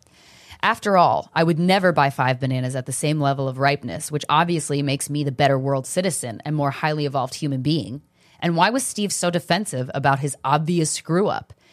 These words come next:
He should feel fortunate to receive my <laughs> constructive corrections and criticisms. Oh, boy. You sound fun. If you want to invite the other person to consider his behavior and offer an apology, remember the most basic rule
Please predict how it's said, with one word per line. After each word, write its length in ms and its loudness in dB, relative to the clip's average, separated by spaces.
He 120 -4
should 200 -2
feel 180 0
fortunate 560 2
to 80 -4
receive 340 -2
my 160 2
<laughs> 0 -
constructive 720 0
corrections 540 2
and 160 -4
criticisms. 760 -4
Oh, 340 6
boy. 500 4
You 160 -2
sound 340 -2
fun. 380 2
If 180 0
you 140 2
want 260 4
to 140 -2
invite 320 2
the 100 -4
other 200 0
person 400 -2
to 80 -6
consider 420 -2
his 160 -2
behavior 440 -2
and 140 -4
offer 320 -2
an 80 -2
apology, 640 -4
remember 500 2
the 100 -4
most 300 -2
basic 480 0
rule 400 -2